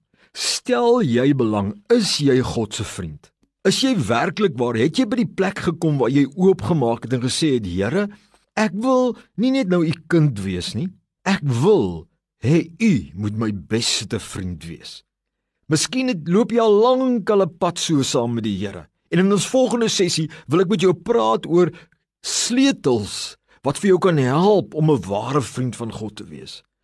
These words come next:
Maar weet jy, die eerste sleutel om werklik waar 'n vriend van God te wees,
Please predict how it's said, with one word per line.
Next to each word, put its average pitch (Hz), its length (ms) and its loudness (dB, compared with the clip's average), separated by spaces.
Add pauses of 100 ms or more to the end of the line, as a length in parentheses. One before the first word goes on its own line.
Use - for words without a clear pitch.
(200)
Maar 170 180 2
weet 254 260 2
jy, 175 120 4
die 165 240 0
eerste 226 420 0
sleutel 185 640 0 (180)
om 165 260 4
werklik 190 480 0
waar 131 280 0
'n 143 40 -2
vriend 139 640 -2 (240)
van 151 220 -2
God 165 280 -2
te 143 80 -4
wees, 120 400 -2